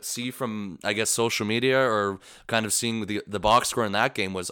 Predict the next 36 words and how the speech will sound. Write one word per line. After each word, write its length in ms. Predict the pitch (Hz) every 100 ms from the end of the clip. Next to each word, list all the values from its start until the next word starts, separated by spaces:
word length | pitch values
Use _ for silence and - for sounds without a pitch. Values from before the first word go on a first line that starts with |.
| -
August 480 | 101 123 151 - -
eighteenth 680 | 127 113 - 120 104 - _ - -
when 160 | - 104
he 100 | 113
was 140 | 110
a 60 | 104
member 320 | 104 117 123
of 80 | 101
the 80 | 95
San 260 | 117 131
Francisco 500 | - 143 131 - 120
Giants, 440 | 101 95 90 90 -
his 100 | 101
very 420 | 101 113 160 160
first 360 | - 143 135
appearance. 640 | 123 - 120 87 - - - - -
He 100 | -
comes 220 | 113 127 120
out 100 | 117
of 60 |
the 80 | 113
bullpen, 420 | 107 113 120 107
pitches 300 | 107 - 95
two 260 | - 143 127
innings, 420 | 104 92 95 - - - _ _
gives 180 | 117 104
up, 260 | 110 101 -
uh, 360 | - 95 92 90
five 480 | - - 139 160 131
runs 240 | 131 123
in 80 | 117
that 160 | 113 -
span, 260 | 117 110
three 220 | - 143
earned 200 | 135 120
runs. 380 | 107 98 101 -